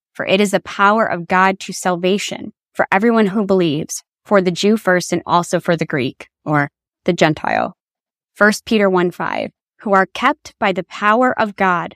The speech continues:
through faith for salvation, ready to be revealed in the last time."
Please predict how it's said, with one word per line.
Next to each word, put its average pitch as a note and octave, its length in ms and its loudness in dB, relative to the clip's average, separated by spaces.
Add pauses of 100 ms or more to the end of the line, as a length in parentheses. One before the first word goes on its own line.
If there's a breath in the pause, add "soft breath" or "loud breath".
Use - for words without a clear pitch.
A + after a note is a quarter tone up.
(120)
through F#3+ 140 0
faith F3+ 560 -2 (120)
for G#3 300 2
salvation, F#3 760 -2 (240)
ready F#3+ 340 2
to - 120 -6
be G#3 140 0
revealed F3+ 480 0
in F3+ 80 0
the F3 100 2
last D#3 320 -4
time." - 320 -12